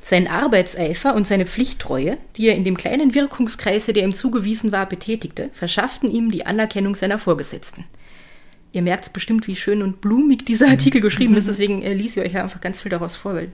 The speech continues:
Speaker 1: es ist toll, das zu lesen. Mm, aber auch die Mutter wollte etwas zur Erhaltung des Hausstandes beitragen. Sie suchte und fand eine Beschäftigung als Wäscherin.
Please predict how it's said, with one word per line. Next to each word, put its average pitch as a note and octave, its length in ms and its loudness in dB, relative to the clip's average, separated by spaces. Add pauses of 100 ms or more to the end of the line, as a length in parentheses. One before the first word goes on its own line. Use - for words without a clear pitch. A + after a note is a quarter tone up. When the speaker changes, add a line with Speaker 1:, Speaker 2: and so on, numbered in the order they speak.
(180)
Speaker 1:
es - 120 -8
ist - 80 -10
toll, E3+ 260 0 (100)
das - 200 4
zu G#3 100 6
lesen. F3 300 6 (920)
Mm, A3 360 4 (1000)
aber F#3+ 200 2
auch F#3 140 2
die G3 120 2
Mutter A3 400 4
wollte G3+ 280 2
etwas A3 280 -4
zur F#3+ 160 -2
Erhaltung E3 420 0
des F#3+ 160 -2
Hausstandes E3 540 -2
beitragen. C4 560 -2 (480)
Sie - 160 -4
suchte C#4+ 440 2
und F#3 160 2
fand G3+ 360 0
eine F#3+ 140 0
Beschäftigung A3 580 -2
als A#3 200 -4
Wäscherin. - 440 -2